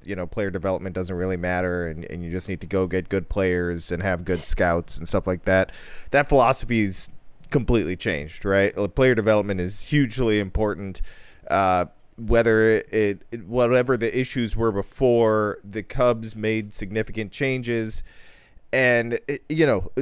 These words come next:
I think it's starting to pay dividends, uh, especially on the pitching side, just in the mere fact that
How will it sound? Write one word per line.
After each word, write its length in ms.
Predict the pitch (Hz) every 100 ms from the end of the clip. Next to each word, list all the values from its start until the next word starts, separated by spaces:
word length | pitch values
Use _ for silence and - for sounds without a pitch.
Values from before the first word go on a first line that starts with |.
| 135
I 100 | 135
think 340 | - 208 175
it's 160 | 156 -
starting 520 | - 151 143 139 135
to 260 | - 139 127
pay 260 | 139 123
dividends, 800 | 101 113 113 110 107 101 104 - - -
uh, 320 | 101 95 90 _ _
especially 720 | 113 - - 139 - 127 120 113
on 140 | 107
the 80 | 98
pitching 420 | - 147 - 127
side, 520 | - 127 113 110 104 _ - - _ - - 151
just 380 | - 226 311 -
in 100 | 262
the 60 |
mere 260 | 165 156 151
fact 720 | 143 - 151 147 143 - - -
that 540 | 120 117 113 110 -